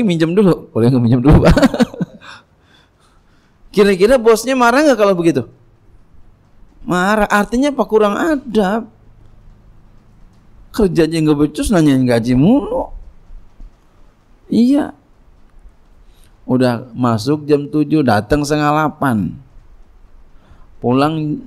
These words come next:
ya, harusnya pulang jam lima. Setengah lima udah, eh, jam empat udah siap-siap. <laughs> Nggak nanyain gaji mulu.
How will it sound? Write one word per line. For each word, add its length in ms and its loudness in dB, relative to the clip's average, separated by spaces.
ya, 340 -2
harusnya 540 -2
pulang 400 -2
jam 180 -2
lima. 380 -2
Setengah 320 -2
lima 240 0
udah, 160 0
eh, 60 0
jam 180 0
empat 160 0
udah 140 0
siap-siap. 640 0
<laughs> 80 6
Nggak 240 -2
nanyain 400 0
gaji 840 0
mulu. 420 0